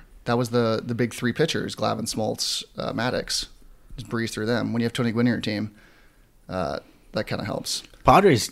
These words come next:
Speaker 2: currently have two father-son duos, Cal Quantrill and Ryan Weathers. People forget his dad had a brief stint in the majors.
Speaker 1: Uh, Paul Quantrill and who was the Weathers? Uh,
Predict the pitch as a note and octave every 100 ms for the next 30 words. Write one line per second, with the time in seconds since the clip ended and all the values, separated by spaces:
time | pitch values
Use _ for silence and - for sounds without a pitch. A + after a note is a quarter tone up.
0 | - A#2+ G#2+ G2+ G2+ F#2 - G#2 G2 G2
1 | - - - _ _ - - A2+ G#2+ G#2
2 | - G2+ G2+ G2+ G#2+ C3+ - - - -
3 | - - _ - - - - _ _ _
4 | - A#2 G#2 G2+ B2 G#2 G#2+ A#2 A#2+ B2+
5 | G2+ G2 G2 G#2+ G#2 G2 G2 A2 G2 F#2
6 | - G#2+ F#2+ G2 G2+ G#2 G#2 A#2 - -
7 | G#2 G#2 G2 G2 G2 - _ _ - G#2+
8 | G2 G#2+ G#2 - A2+ A2+ A2+ A2+ C3 F#2
9 | F#2 - - - - - A2+ G2+ - -
10 | B2 C#3 - C3+ C#3+ D3 D3+ D#3 - -
11 | A2+ A2+ A2+ A2 - - _ _ _ -
12 | B2+ G#2 G#2 G#2+ - - - G2+ G2+